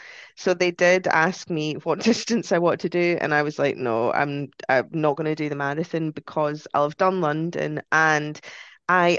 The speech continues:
loved last year when I just cheered.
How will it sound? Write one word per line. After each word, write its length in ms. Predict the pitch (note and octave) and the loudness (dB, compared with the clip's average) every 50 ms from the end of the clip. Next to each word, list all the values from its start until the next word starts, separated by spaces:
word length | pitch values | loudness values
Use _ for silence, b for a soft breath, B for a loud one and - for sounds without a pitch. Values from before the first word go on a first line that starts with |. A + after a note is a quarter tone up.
| - G3+ | 0 -2
loved 960 | G3+ F3 F3 E3+ F3 F3+ F3+ F#3 F3+ D#3+ D#3 D#3 E3 F3 E3 - - - - - _ _ _ - | -4 -4 -4 -6 -2 2 4 4 6 6 4 2 0 -4 -10 -14 -20 -20 -20 -20 _ _ _ 0
last 400 | D#3 D#3 D#3 F3 F3 - - F3 | 0 2 2 0 -2 -8 -8 -6
year 200 | E3 D#3 D3+ D#3+ | -6 -4 -4 -4
when 180 | E3+ D#3+ D#3+ D#3 | -4 -2 0 0
I 80 | D3+ | -2
just 260 | D#3 D#3 D#3+ - - | -2 -4 -6 -8 -8
cheered. 460 | - - E3+ E3 D#3+ F3 G3+ F#3 - | -8 -6 -2 -2 -2 -2 -2 -4 -8